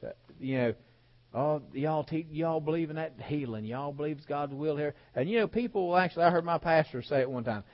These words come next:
people will actually get up in arms and be willing to fight you for their right to be sick. They will. Man, you get, you get talking to some religious people and you wanna start sharing with them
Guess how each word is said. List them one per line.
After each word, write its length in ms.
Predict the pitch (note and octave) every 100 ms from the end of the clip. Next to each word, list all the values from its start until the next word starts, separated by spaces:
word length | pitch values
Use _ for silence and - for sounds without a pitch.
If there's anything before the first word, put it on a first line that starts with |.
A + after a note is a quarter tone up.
| - -
people 360 | A#3 G3+ F#3
will 120 | D#3
actually 400 | E3 F#3 F#3 D#3+
get 200 | D3 F#3+
up 160 | G3+ G3+
in 160 | G3+ F3+
arms 400 | D#3+ D#3 D#3 - - -
and 100 | C3+
be 140 | D3+
willing 260 | E3+ F3+ E3
to 80 | C3+
fight 320 | - F3+ E3
you 120 | D3+ D3+
for 140 | B2+
their 180 | D3 D3
right 240 | D#3 D3
to 60 | C#3
be 140 | C3+
sick. 420 | - C#3 G#2 - - - - - - _ _ _ _ _ _ _ _ _ _ _
They 100 | -
will. 380 | A3 A#3+ C4 D3 -
Man, 260 | F3 G#3 A3
you 100 | A3+
get, 140 | A3
you 140 | G#3
get 180 | A3 A#3
talking 320 | A3+ G#3+ A3
to 60 | G3+
some 180 | G#3+ G3
religious 400 | E3 G3+ G#3 G#3+
people 460 | A3+ A3+ A#3+ B3 - -
and 160 | B2 C3+
you 120 | F#3
wanna 100 | F#3+
start 240 | - F3+ -
sharing 260 | F#3 F#3
with 120 | E3+
them 240 | F#3 F#3+